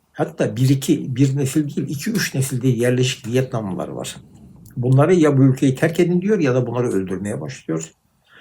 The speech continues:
Vietnam'a saldırıyor, sınır köylerine saldırıyor ve bir süre sonra işte Vietnam ordusu, e, Kamboçya'ya girip yönetimi deviriyor.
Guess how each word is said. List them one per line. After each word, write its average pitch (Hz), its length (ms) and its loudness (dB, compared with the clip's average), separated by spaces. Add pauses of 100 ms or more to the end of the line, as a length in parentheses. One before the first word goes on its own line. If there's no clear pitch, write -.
(340)
Vietnam'a 135 400 2
saldırıyor, 165 720 -2 (340)
sınır 143 400 2
köylerine 165 460 0
saldırıyor 165 720 -2 (680)
ve 151 100 -4
bir 160 60 -6
süre 127 200 -2
sonra 117 300 -6
işte 139 240 -8
Vietnam 123 360 -4
ordusu, 95 400 -10 (640)
e, - 40 -10 (320)
Kamboçya'ya 113 500 -4
girip 160 280 -6 (400)
yönetimi 147 420 2
deviriyor. - 540 -2